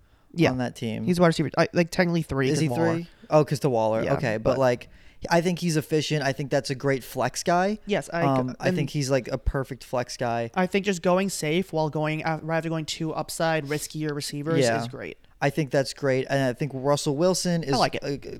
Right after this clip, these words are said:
Speaker 2: sa-, solid there.
Speaker 1: Mm-hmm.
Speaker 2: After that, his team definitely
Speaker 1: This is where I
Speaker 2: fumbled.
Speaker 1: start not liking it.
Speaker 2: Why Devontae Parker?
Speaker 1: Yeah, like, he's the wide receiver one, I guess, on the Patriots.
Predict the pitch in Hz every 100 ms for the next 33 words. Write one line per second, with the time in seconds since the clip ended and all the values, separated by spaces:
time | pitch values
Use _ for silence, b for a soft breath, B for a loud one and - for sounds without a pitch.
0 | - - - 151 - - 139 135 139 131
1 | 123 120 120 - 175 175 175 190 208 170
2 | 160 151 135 147 139 156 147 135 131 139
3 | 127 120 - 196 214 202 185 175 175 160
4 | 143 143 139 139 160 170 156 139 135 120
5 | 117 - 104 117 117 180 170 165 170 -
6 | 165 - 202 208 214 220 233 202 170 160
7 | 170 175 170 156 156 - 180 -